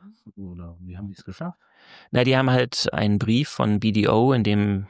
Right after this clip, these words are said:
Speaker 2: im Prinzip steht, wird schon alles so gut sein, die Einlagen oder die, die Werte werden schon da sein. Aber Tether hat in der Holdingstruktur auch eine Kryptobörse mit dabei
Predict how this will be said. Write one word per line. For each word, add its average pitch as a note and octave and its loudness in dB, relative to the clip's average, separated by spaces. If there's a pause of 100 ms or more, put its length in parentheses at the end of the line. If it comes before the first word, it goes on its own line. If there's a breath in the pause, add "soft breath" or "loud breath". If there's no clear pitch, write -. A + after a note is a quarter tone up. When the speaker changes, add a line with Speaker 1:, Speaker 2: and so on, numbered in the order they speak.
Speaker 2:
im G#2 -2
Prinzip - -4
steht, - -2
wird A2+ -2
schon - -4
alles G#2 -2
so G2+ -2
gut A#2+ -4
sein, C3 0
die A2 2
Einlagen G#2 0
oder G2+ 0
die, G2 -2 (320)
die G2 -2
Werte G#2+ 2
werden G#2 2
schon G2 -4
da A2 -2
sein. D3 -4 (720 loud breath)
Aber B2 -2
Tether A#2+ -4
hat - -4
in - -2
der G2 -2 (160)
Holdingstruktur A#2 0
auch A2+ -4
eine G#2 0
Kryptobörse C3+ -2
mit C3 -4
dabei C#3+ -4